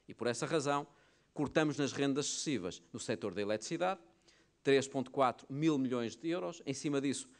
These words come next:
ainda apresentamos e aprovamos e concretizamos, eh, por duas vezes uma contribuição extraordinária, mas não ficamos por aí.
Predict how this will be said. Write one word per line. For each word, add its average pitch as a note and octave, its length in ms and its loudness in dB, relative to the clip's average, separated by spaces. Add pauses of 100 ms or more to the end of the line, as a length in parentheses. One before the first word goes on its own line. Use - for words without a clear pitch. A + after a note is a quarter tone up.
(180)
ainda B2+ 240 2
apresentamos A#2+ 720 0 (220)
e A2+ 100 2
aprovamos A#2 640 2
e B2 60 -6
concretizamos, B2+ 760 -2 (400)
eh, - 60 -8
por C#3 180 -6
duas B2+ 220 4
vezes A#2+ 340 0
uma B2+ 160 2
contribuição B2+ 560 -2
extraordinária, C#3+ 720 -4 (500)
mas D3+ 140 0
não F#3+ 140 4
ficamos E3+ 380 -2
por E3 160 -4
aí. D3+ 220 -4